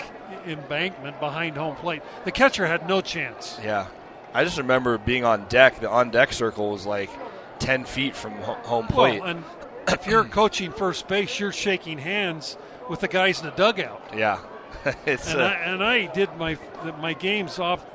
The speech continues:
Speaker 1: on the
Speaker 2: Yeah.
Speaker 1: third base dugout. That's where the little
Speaker 2: On, like, a
Speaker 1: press box
Speaker 2: table or
Speaker 1: was. Yeah.
Speaker 2: something <laughs> over there, right?
Speaker 1: I was fearing
Speaker 2: I don't
Speaker 1: for
Speaker 2: know,
Speaker 1: my
Speaker 2: was a,
Speaker 1: life.
Speaker 2: was there a press box? It's an
Speaker 1: No,
Speaker 2: actual,
Speaker 1: I was
Speaker 2: it's, you were
Speaker 1: fearing
Speaker 2: just
Speaker 1: for
Speaker 2: sitting
Speaker 1: my
Speaker 2: out
Speaker 1: life.
Speaker 2: there.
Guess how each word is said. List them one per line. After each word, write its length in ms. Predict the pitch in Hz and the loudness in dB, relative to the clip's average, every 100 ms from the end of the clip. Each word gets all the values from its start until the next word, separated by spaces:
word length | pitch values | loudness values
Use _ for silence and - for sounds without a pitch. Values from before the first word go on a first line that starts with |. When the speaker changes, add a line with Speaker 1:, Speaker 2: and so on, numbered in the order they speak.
| - - 156 | -18 -14 -6
Speaker 1:
on 220 | 170 165 | -4 -2
the 80 | 160 | 0
Speaker 2:
Yeah. 220 | 208 196 | 2 0
Speaker 1:
third 360 | - 220 240 | 2 2 4
base 220 | 202 175 - | 2 0 2
dugout. 520 | 185 220 147 113 143 | 2 2 -2 -8 -6
That's 240 | 160 - | -6 -4
where 140 | 196 160 | -2 -2
the 100 | 156 | -2
little 140 | 160 | -2
Speaker 2:
On, 60 | 120 | 2
like, 100 | 120 | 4
a 40 | |
Speaker 1:
press 120 | 208 - | 4 4
box 40 | |
Speaker 2:
table 280 | 135 151 113 | 4 4 4
or 160 | 101 101 | 2 2
Speaker 1:
was. 120 | 104 | 2
Yeah. 40 | - 131 | 2 2
Speaker 2:
something 240 | - 156 | 2 2
<laughs> 0 | |
over 220 | 135 120 120 | 2 2 0
there, 180 | 120 | 0
right? 380 | 117 131 - 165 - - - - - - | 2 0 -2 -10 -10 -16 -16 -14 -14 0
Speaker 1:
I 140 | 208 | 4
was 180 | 226 180 | 4 4
fearing 320 | - 220 214 | 2 2 6
Speaker 2:
I 40 | 165 | 8
don't 120 | 175 | 10
Speaker 1:
for 40 | 151 | 8
Speaker 2:
know, 20 | |
Speaker 1:
my 60 | |
Speaker 2:
was 80 | - | 8
a, 60 | - | 6
Speaker 1:
life. 220 | 185 214 | 8 10
Speaker 2:
was 100 | 151 | 10
there 120 | 185 | 8
a 40 | 160 | 6
press 280 | - 180 - | 4 4 4
box? 320 | 143 190 240 - | 4 4 2 -10
It's 0 | |
an 100 | - | -2
Speaker 1:
No, 120 | 190 170 | 2 2
Speaker 2:
actual, 240 | 156 160 | 2 2
Speaker 1:
I 80 | 214 | 4
was 120 | 208 | 4
Speaker 2:
it's, 100 | - | 2
you 60 | 226 | 2
were 40 | |
Speaker 1:
fearing 120 | 170 202 | 2 2
Speaker 2:
just 120 | 196 | 0
Speaker 1:
for 60 | |
Speaker 2:
sitting 160 | 190 - | 2 2
Speaker 1:
my 40 | 117 | 4
Speaker 2:
out 60 | |
Speaker 1:
life. 260 | 202 202 - | 6 6 2
Speaker 2:
there. 140 | 160 | -6